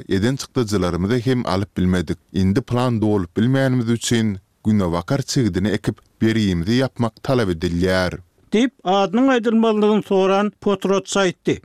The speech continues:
Speaker 2: Azatlygyň habarçysy gogoç eken daýhanlaryň hem bir näçesi bilen söhbetdeş boldy. Olar gogoç ekilen ýerleriň köpüsini göýgorşyň gaty pes bolanyny gurrun berdiler.
Speaker 1: Häzir göýgören gogoçlaryň boýy gaty kiçi.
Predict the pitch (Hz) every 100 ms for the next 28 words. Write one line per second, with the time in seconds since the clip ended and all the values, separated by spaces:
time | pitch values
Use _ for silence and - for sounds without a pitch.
0 | - 180 202 202 - 269 269 269 254 220
1 | - 240 214 - 196 190 - 262 254 240
2 | 233 220 214 214 208 208 190 190 208 -
3 | 254 277 262 226 220 180 196 208 196 -
4 | 208 190 196 190 - 190 - 185 160 127
5 | - 196 185 226 262 - 196 190 - 277
6 | - 254 240 226 208 208 196 214 - 294
7 | 226 214 233 220 220 - 180 202 202 196
8 | - 202 196 - 185 - 233 - - 277
9 | - 240 214 202 196 196 202 - 190 180
10 | 202 196 185 170 151 110 - 92 101 117
11 | 127 101 110 104 87 98 131 135 123 120
12 | 123 110 113 107 104 107 - 92 - -
13 | - - 98 82